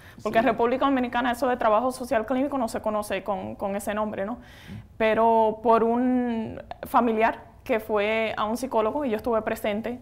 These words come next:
Speaker 1: yo estuve ahí, como que me vino la idea de que yo quería trabajar en eso. Y desde ese entonces yo sabía y me veía aquí. Yo lo visu-, lo visualizaba que iba a ser mi profesión,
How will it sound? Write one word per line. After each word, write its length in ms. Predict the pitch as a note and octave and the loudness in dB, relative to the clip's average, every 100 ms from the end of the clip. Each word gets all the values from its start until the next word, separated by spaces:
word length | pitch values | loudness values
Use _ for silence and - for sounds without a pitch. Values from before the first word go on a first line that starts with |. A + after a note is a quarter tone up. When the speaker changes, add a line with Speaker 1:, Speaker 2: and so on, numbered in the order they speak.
| - | -8
Speaker 1:
yo 340 | A3 G#3+ G3+ G3+ | -6 0 0 0
estuve 320 | G#3 A#3+ A3 | -2 0 0
ahí, 240 | G#3 A3 - - - - | 0 -2 -8 -18 -8 0
como 200 | A#3+ A#3 | 2 2
que 80 | |
me 120 | A#3 A3 | 2 2
vino 200 | A#3 A#3+ | 2 2
la 60 | |
idea 200 | B3+ A3+ | 4 4
de 80 | A3+ | 2
que 140 | A3+ | 0
yo 100 | G#3 | -2
quería 260 | G3+ A3 G#3+ | -2 0 0
trabajar 360 | G#3+ G#3+ A3+ G3+ | 0 -2 -2 -2
en 120 | G#3 | -2
eso. 340 | A3+ A3+ F#3 - | -4 -6 -10 -4
Y 120 | A#3 | 0
desde 300 | A#3 A#3+ A3 | 2 2 2
ese 180 | C4 D#4+ | 2 2
entonces 460 | C#4 B3+ C#4 D#4+ | 2 2 2 2
yo 120 | B3+ B3+ | 2 2
sabía 360 | C4 A#3 C#4 | 4 4 4
y 20 | |
me 160 | D#4 A#3+ | 4 2
veía 420 | G3+ G#3 B3+ D#4+ - | 2 2 -2 -2 -8
aquí. 380 | G3+ - F#3 - - | -8 -8 -10 -12 -2
Yo 180 | A3 | 2
lo 80 | A3 | 2
visu-, 300 | A#3 A#3+ A#3 | 2 0 -2
lo 200 | - A3 | 0 -2
visualizaba 760 | G#3 G3+ G3 G3 - G#3 F#3 F#3 | -2 -4 -4 -4 -2 0 0 -4
que 240 | F#3 - | -6 -6
iba 160 | - A3 | -4 -6
a 40 | |
ser 180 | G#3+ G#3+ | -4 -6
mi 100 | G3+ | -6
profesión, 480 | G3 G3 G3 - | -8 -8 -8 -10